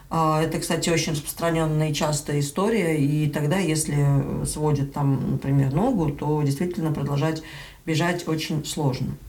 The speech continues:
Но в целом можно, конечно же, это можно сделать. Я это крайне не рекомендую, и я думаю, то, что вряд ли вы найдёте вообще какого-либо человека в мире, который порекомендует вам,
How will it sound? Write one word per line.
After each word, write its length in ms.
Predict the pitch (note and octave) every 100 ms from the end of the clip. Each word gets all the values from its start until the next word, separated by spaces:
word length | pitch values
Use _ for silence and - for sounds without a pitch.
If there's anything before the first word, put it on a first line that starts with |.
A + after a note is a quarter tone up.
| - - - - -
Но 180 | A#3
в 80 | C#4
целом 380 | - C4+ F4 C4+
можно, 600 | G3 F#3 G3+ D#4 B3+ D#3+
конечно 480 | D3 D#3+ G3 A#3+ G#3+
же, 120 | E3
это 180 | E3 D#3+
можно 340 | E3+ F3+ D3+
сделать. 440 | C#3+ D3 G#3 B3 -
Я 100 | F#3+
это 140 | F#3+
крайне 360 | - F3+ F#3 D#3
не 160 | D3
рекомендую, 760 | C#3 C#3 C#3 C#3+ C#3+ G3+ B3 F3+
и 120 | D3+
я 380 | D3 C#3+ C#3+ D3
думаю, 360 | D3 D#3+ D3
то, 80 | C#3+
что 360 | C#3+ - D3 C#3+
вряд 300 | D3 D#3+ D#3+
ли 60 |
вы 80 | C#3+
найдёте 440 | D3 C#3+ D#3 C#3+ C#3
вообще 300 | C#3+ - G#3
какого-либо 500 | G#3 F#3+ F#3 E3+ D3+
человека 480 | F3 E3+ E3+ -
в 60 | D#3
мире, 200 | E3 D#3
который 340 | D3 D3 D3+
порекомендует 720 | D3 - - D3+ D#3 D3+ C#3+
вам, 240 | D3 D3